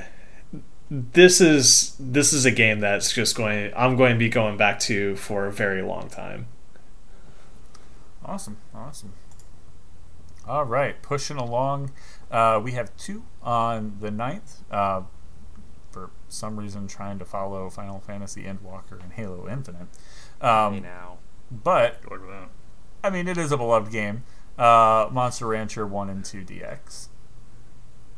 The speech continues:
Speaker 4: Yeah, I'm excited for that. I'm, I'm definitely gonna pick that up on the Switch. Just kinda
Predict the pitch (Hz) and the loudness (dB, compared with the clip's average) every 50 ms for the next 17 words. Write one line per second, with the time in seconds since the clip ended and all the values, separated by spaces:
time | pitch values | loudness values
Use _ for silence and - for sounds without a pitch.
0 | - - - - - - - - 131 123 120 156 180 - 117 95 85 82 - 85 | -8 -8 -8 -8 -8 -8 -6 -2 0 2 2 2 2 0 -2 -2 -2 -4 -6 -8
1 | 85 85 87 92 104 110 98 87 101 104 95 90 - 90 87 85 85 85 85 - | -8 -6 -4 -4 -4 -4 -4 -4 -4 -4 -4 -4 -6 -6 -8 -8 -8 -8 -8 -8
2 | 92 85 - - 90 87 87 87 87 90 87 87 92 - - 92 92 92 92 - | -8 -8 -8 -8 -6 -6 -6 -8 -8 -8 -8 -8 -8 -8 -8 -8 -8 -8 -8 -8
3 | - - - - - - 98 92 - - 101 95 92 90 90 92 | -8 -8 -8 -8 -10 -10 -10 -8 -8 -6 -6 -4 -4 -6 -6 -6